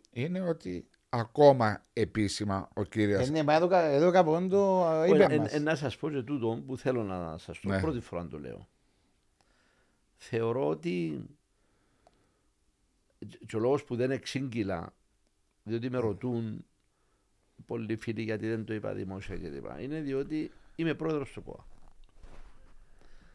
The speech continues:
Speaker 3: Και η, η φιλοσοφία η δική μου δεν μου επιτρέπει να εξαγγείλω, να κάνω προεκλογική και να είμαι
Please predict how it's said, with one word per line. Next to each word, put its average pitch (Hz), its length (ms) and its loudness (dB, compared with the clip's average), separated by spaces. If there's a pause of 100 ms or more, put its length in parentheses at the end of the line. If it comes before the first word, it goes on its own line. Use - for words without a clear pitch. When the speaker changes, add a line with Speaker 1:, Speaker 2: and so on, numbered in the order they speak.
(180)
Speaker 3:
Και 107 480 -4 (500)
η, 107 1200 -4 (680)
η 139 100 -4
φιλοσοφία 110 600 -2
η 147 60 0
δική 120 340 -2
μου 101 340 -6 (920)
δεν 113 300 0
μου 202 200 -2
επιτρέπει 101 840 -4 (1040)
να 101 640 -6
εξαγγείλω, 104 720 -4
να 104 120 -2
κάνω 123 300 -4
προεκλογική 113 840 -6
και 175 140 -6
να 135 120 -4
είμαι 131 400 -4